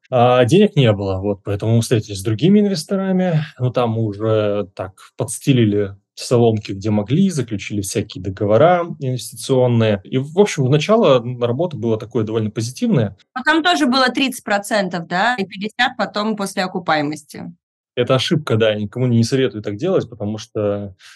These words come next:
Speaker 1: э, если у тебя меньше пятидесяти процентов, даже сорок девять с половиной, то по российским законам в оошке, ну, как бы ты бесправный.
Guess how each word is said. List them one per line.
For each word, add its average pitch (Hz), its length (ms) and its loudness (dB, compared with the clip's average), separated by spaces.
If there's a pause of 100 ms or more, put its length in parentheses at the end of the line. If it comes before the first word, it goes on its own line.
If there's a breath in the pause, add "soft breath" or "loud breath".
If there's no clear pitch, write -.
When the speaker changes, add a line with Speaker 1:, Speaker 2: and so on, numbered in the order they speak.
(260 loud breath)
Speaker 1:
э, - 140 -8
если 120 300 0
у - 20 4
тебя 135 140 2
меньше 139 260 0
пятидесяти 127 300 -2
процентов, 127 480 2
даже 113 200 0
сорок 120 260 0
девять 107 220 -2
с - 60 -16
половиной, 101 560 -2
то 107 240 0
по 120 120 -2
российским 123 400 -8
законам 131 460 2
в 104 80 -8
оошке, 127 380 0
ну, 107 160 -4
как 101 180 -4
бы 98 120 -2
ты 113 100 -2
бесправный. 101 600 -2